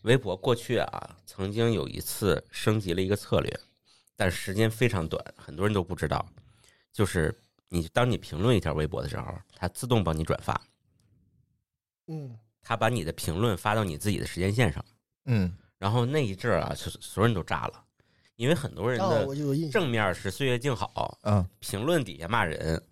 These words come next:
Speaker 3: 嗯。
Speaker 1: 但是他把这件事儿干了以后呢，就是说，哎，我所有关注这个岁月静好的人，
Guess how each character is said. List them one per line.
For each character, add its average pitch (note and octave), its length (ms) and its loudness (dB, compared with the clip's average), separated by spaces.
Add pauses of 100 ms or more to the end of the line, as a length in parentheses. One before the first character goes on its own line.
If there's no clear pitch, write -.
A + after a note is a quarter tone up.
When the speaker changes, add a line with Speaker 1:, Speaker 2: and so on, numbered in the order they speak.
(240)
Speaker 3:
嗯。 F2+ 300 2
Speaker 1:
但 D#3 140 2
是 D3 80 4
他 D3 420 0 (180)
把 G#2 120 0
这 G2 80 0
件 C#3+ 100 4
事 C#3 100 -2
儿 C3+ 40 -2
干 D3 180 2
了 G2+ 80 0
以 D#2 60 -4
后 A#2+ 160 0
呢， G2 140 2
就 A#2 100 -2
是 G#2+ 140 2
说， A#2 220 2
哎， - 140 0
我 F#2 200 2
所 G2 160 -2
有 C#3 100 0
关 A#2 200 2
注 A#2+ 140 0
这 G#2 120 2
个 G2 80 2
岁 A#2+ 120 -2
月 A2 60 2
静 A2+ 160 2
好 G2+ 120 0
的 - 120 -8
人， D2+ 240 0